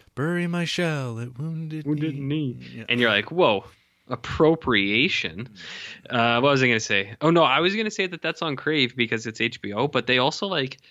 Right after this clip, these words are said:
Speaker 2: Crave kinda has a, a little subsection of, like, Indigenous First Nations movies. Uh, I saw it on there one time, and I was like, "Huh." And I think it's 'cause it's Canadian. So if Frank's actually interested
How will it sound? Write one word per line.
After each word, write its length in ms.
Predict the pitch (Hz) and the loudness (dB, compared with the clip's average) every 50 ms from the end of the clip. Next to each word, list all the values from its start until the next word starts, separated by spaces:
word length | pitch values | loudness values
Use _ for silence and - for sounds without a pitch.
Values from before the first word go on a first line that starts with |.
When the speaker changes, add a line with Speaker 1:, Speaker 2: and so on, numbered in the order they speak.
| _ _ _ | _ _ _
Speaker 2:
Crave 320 | - - - 123 165 - | -4 0 2 2 2 0
kinda 260 | - - 175 190 220 233 | -2 -2 -2 -2 -2 -2
has 260 | 262 262 269 233 214 | -2 -2 -2 -2 -2
a, 300 | 190 180 139 120 117 110 | 0 2 2 2 2 0
a 60 | 117 | -2
little 220 | 120 120 147 165 143 | -2 -2 0 -2 -2
subsection 800 | - - - 107 110 139 151 - - 165 175 - - - 190 202 | -2 -2 -2 -2 -2 -2 -4 -4 -4 -4 -2 -2 -2 -4 -2 -2
of, 160 | 185 131 120 | -2 -2 0
like, 260 | 110 101 95 98 - - | 0 0 -2 -2 -6 -8
Indigenous 560 | 120 113 107 110 107 107 117 117 117 113 - | -10 -8 -4 -4 -4 -2 -2 -2 -4 -4 -4
First 320 | - - 104 110 110 - 104 | -6 -4 -4 -4 -4 -4 -6
Nations 520 | 95 95 110 110 - 117 113 110 107 92 | -4 -4 -2 -2 0 -2 -2 -2 -4 -6
movies. 520 | 92 92 101 110 127 139 180 202 - - - - - - - - - - | -8 -8 -4 -2 0 0 0 0 -2 -6 -10 -16 -18 -18 -18 -18 -16 -4
Uh, 240 | - 113 113 113 110 - - - | 0 2 2 4 2 0 -2 -2
I 100 | - 143 | 0 0
saw 280 | 135 - - 98 107 131 | 0 0 -2 0 0 0
it 80 | 151 | 2
on 140 | 170 185 196 | 2 0 0
there 120 | 202 202 | 0 0
one 140 | 208 214 214 220 | 0 0 -2 -2
time, 180 | - 240 240 | -2 -2 -2
and 100 | 262 226 | -2 -2
I 20 | 220 | -2
was 120 | 214 214 | -2 0
like, 160 | 196 190 - - | -2 -2 -2 -4
"Huh." 340 | - 403 415 339 123 101 - - - - - - - | -4 0 2 2 2 2 0 -8 -18 -20 -20 -6 -2
And 100 | 117 123 | 0 0
I 40 | 135 | 2
think 180 | 139 180 202 | 2 0 0
it's 120 | 220 220 - | 0 -2 -2
'cause 160 | - 185 165 | -4 -4 -4
it's 120 | 143 135 | -4 -8
Canadian. 600 | - - 107 92 90 95 110 139 156 180 233 247 - _ - - - - _ | -10 -12 -12 -12 -10 -8 -6 -4 -4 -4 -4 -6 -10 _ -20 -20 -20 -20 _
So 140 | - - 135 | -2 0 0
if 60 | 131 - | 0 0
Frank's 340 | - 160 180 277 269 - - | 0 0 0 0 0 2 2
actually 420 | 139 139 123 - - 135 127 127 | 2 2 2 0 0 0 2 2
interested 480 | 139 151 - 120 107 - - - 85 - | 0 0 0 0 -2 0 -4 -10 -16 -16